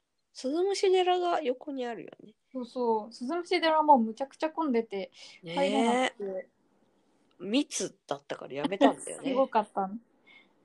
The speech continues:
Speaker 2: で、苔寺は予約して、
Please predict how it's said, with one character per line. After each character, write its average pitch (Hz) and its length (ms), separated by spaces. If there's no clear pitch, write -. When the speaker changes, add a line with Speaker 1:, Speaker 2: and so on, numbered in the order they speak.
Speaker 2:
で、 233 440
苔 320 120
寺 330 180
は 320 120
予 240 120
約 302 680
し - 220
て、 277 360